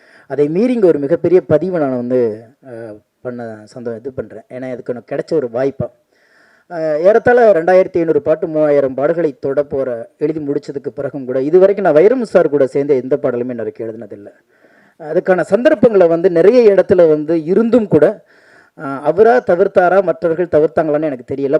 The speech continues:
பல ஊடகங்கள் என்னை கேட்டிருக்காங்க, "ஏங்க, எல்லா கவிஞர்களுமே சேர்ந்து அவர் கூட எழுதும்போது நீங்க மட்டும் எழுத மாட்டேங்கிறீங்க?" அப்படின்னா, "அது அவரை தாங்க கேட்கணும், எனக்கு தெரியல, நான் தயாராகத்தான் இருக்கிறேன்" அப்படின்னு சொல்லிட்டு இருக்கேன். எனக்கு ஒரு ஏக்கம் கூட, ஏன்னா எங்க வந்து வித்தை கத்துக்கிட்டோமோ அங்கேயே தானே நம்ம வித்தையை காமிச்சு சரியா இருக்கான்னு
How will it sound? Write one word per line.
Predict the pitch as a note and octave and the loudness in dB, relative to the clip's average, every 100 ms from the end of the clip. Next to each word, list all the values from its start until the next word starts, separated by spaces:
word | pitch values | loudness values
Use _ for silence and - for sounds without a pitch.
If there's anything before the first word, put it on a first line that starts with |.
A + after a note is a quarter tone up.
| - | 0
பல | D#3 D#3+ D3 C3 | 2 4 2 2
ஊடகங்கள் | F3+ B3 A3+ G#3+ | 4 4 4 4
என்னை | D#3+ C#3+ | 2 2
கேட்டிருக்காங்க, | D#3+ D3+ C#3 C3 C#3+ G3 | 0 0 -2 0 2 4
"ஏங்க, | G3+ | 4
எல்லா | D#3 G3 A#3+ | 4 4 2
கவிஞர்களுமே | B3 A3+ A#3+ A#3+ A3 G#3+ A3+ | 2 2 4 4 6 4 2
சேர்ந்து | G#3 F#3+ F#3 | 4 2 4
அவர் | F3 | 2
கூட | D#3 E3+ | 2 2
எழுதும்போது | D#3 E3+ D#3 D3 F3+ | 2 0 2 2 2
நீங்க | E3+ G3 | 0 -2
மட்டும் | F3+ E3 D#3+ | -2 -2 0
எழுத | D#3 | 0
மாட்டேங்கிறீங்க?" | D3 C3 B2 A#2 A#2 A2+ _ _ _ _ | -2 -4 -8 -8 -10 -12 _ _ _ _
அப்படின்னா, | - C3+ | -10 -6
"அது | F3+ | -2
அவரை | C#3 C3 D3+ | -2 0 0
தாங்க | D#3 D3+ | 0 -2
கேட்கணும், | C#3 B2+ A#2+ | -4 -6 -4
எனக்கு | B2 A2+ A2+ A#2+ | -10 -12 -12 -10
தெரியல, | A#2+ G#2+ G#2+ G2+ _ _ | -8 -8 -10 -14 _ _
நான் | C3+ C3+ | -10 -4
தயாராகத்தான் | B2 B2+ C3+ B2+ B2 B2 A#2 | 0 2 0 -2 -6 -8 -8
இருக்கிறேன்" | A2 - A2 G#2 _ _ _ _ - | -10 -12 -16 -18 _ _ _ _ -4
அப்படின்னு | E3+ A3+ A#3+ | 0 2 2
சொல்லிட்டு | G#3 F#3+ F3 E3 | 4 2 2 0
இருக்கேன். | C#3 G#3 G3+ _ _ | -2 -2 -10 _ _
எனக்கு | G#3 B3+ A#3+ | 2 2 4
ஒரு | G#3+ | 6
ஏக்கம் | A#3+ B3+ A#3 | 4 4 2
கூட, | F#3 D3 | 4 4
ஏன்னா | F3+ G3 G#3 | 2 0 0
எங்க | F3+ B3 C4+ | 0 2 0
வந்து | A3+ G#3 | 0 0
வித்தை | F#3 - F#3 | -2 -2 -2
கத்துக்கிட்டோமோ | F3+ F3+ F3 E3+ F3 | -2 -2 -2 -2 -2
அங்கேயே | E3 D#3 E3+ | -4 -2 -2
தானே | E3+ E3 | 0 -2
நம்ம | D#3 C#3 | -4 -4
வித்தையை | C3 C3+ D#3+ - | -6 -4 -6 -4
காமிச்சு | C#3 B2+ | -6 -6
சரியா | C3 C3 C#3 D3+ | -8 -8 2 2
இருக்கான்னு | C#3 C#3 | 2 -6